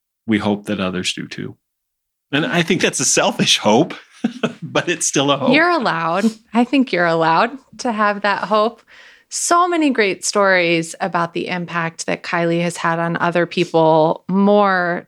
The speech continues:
Speaker 2: to come and unfold, I'm sure. Well, Ryan and Melissa, in following Kylie's own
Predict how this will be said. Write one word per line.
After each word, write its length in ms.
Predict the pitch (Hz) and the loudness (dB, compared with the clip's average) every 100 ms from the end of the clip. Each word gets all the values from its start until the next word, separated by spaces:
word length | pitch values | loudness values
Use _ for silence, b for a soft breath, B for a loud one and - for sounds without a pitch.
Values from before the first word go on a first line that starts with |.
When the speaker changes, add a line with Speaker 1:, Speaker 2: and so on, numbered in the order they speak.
| - | -10
Speaker 2:
to 120 | 190 | -10
come 420 | - - 170 160 | -4 -2 0 0
and 120 | 160 - | -4 -4
unfold, 600 | 165 165 - 175 165 156 | -4 -6 -4 0 0 0
I'm 200 | 160 165 | -4 -6
sure. 600 | - 190 175 160 151 147 b b b b b b - | -4 0 2 2 0 -2 b b b b b b 0
Well, 180 | 226 226 | 0 2
Ryan 280 | 214 220 226 | 0 0 4
and 80 | |
Melissa, 600 | 220 208 202 - 202 196 - | 4 4 2 2 2 0 -2
in 160 | 208 208 | 0 0
following 560 | - 190 180 185 185 | 2 0 2 0 -2
Kylie's 520 | 180 180 175 175 170 - | -4 -4 0 0 0 0
own 460 | 175 170 165 175 | 0 0 0 -4